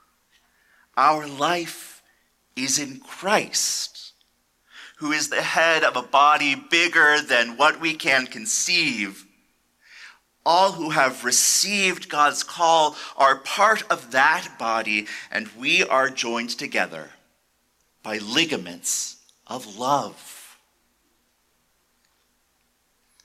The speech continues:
So, dear members of Christ's body, what truth will we speak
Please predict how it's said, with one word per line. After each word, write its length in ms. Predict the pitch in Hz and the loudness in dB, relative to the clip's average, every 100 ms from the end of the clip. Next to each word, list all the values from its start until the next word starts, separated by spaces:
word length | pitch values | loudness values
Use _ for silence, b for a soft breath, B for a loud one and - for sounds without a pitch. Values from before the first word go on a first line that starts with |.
| _ | _
So, 180 | - 120 | -14 -12
dear 300 | 120 151 160 | -2 2 4
members 540 | 139 139 131 123 117 | 4 4 4 2 2
of 160 | 113 - | -4 -6
Christ's 520 | - 113 107 - - | 0 2 2 -2 -6
body, 500 | - 95 90 85 85 _ _ _ _ _ B B B B B | -2 2 2 -2 -14 _ _ _ _ _ B B B B B
what 400 | 143 202 226 - | 2 2 2 -4
truth 600 | - - 202 208 208 - 151 | -6 -4 -2 -2 -6 -14 -12
will 460 | 135 180 196 202 151 | -2 0 0 -2 -4
we 240 | 147 170 | -2 0
speak 1040 | 165 175 151 - 175 131 110 117 - - | 2 2 0 -2 -4 -2 -2 -6 -14 -16